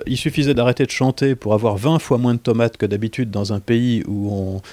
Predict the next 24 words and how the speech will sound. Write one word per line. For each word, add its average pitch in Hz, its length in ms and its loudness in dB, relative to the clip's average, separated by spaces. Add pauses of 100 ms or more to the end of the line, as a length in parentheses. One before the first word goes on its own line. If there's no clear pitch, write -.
(340)
a 95 140 2
généralement 101 760 0
plutôt 98 340 -4
faim 131 300 0
et 104 80 0
on 101 120 -2
est 98 60 -2
plutôt 139 320 -2
content 120 360 0
d'avoir 98 200 0
vingt 101 120 -4
fois 98 160 -6
plus - 100 -10
de - 100 -12
tomates, 107 320 -2
surtout 107 280 -6
gorgées 104 340 0
d'eau, 117 220 2 (280)
même 110 280 2
en 95 80 -2
cas - 140 -6
de - 100 -14
sécheresse, 202 680 0 (680)
euh, 160 480 0